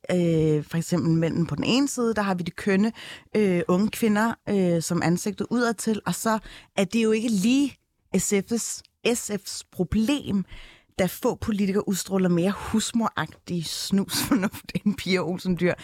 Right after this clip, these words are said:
Vi talte om i første time, at ordet kone var på vej ud, fordi at det var behæftet med at være lidt, øh, konet, det vil sige altmodisk eller sådan gammeldags.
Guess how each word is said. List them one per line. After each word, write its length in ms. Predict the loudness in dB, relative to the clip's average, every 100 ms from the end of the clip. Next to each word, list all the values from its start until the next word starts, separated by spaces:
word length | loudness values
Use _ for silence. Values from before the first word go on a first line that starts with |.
| -14 -16 -8
Vi 80 | -2
talte 280 | 2 2
om 120 | 2 0
i 40 |
første 280 | 0 -2 -2
time, 360 | -2 0 2
at 40 | 2
ordet 400 | 0 0 0 -2
kone 480 | -4 0 2 4 2
var 120 | 0
på 80 | -2
vej 140 | -2 -2 0
ud, 140 | 0
fordi 380 | 0 -4 -2 0
at 80 | 0 0
det 160 | 0
var 100 | 0
behæftet 560 | -2 -2 -2 -4 -2 2
med 140 | 4 2
at 120 | 2
være 220 | 2 0 -2 -10
lidt, 240 | -6 -6 -6 -18 -16 -14 -16 -14 -12
øh, 60 | -10
konet, 680 | -4 0 0 2 2 0 -4
det 60 | -8
vil 20 |
sige 280 | -8 -8 -6 -6
altmodisk 560 | -2 0 0 0 -2
eller 160 | -6 -10
sådan 180 | -8 -2
gammeldags. 800 | 0 2 0 -2 -8 -10 -12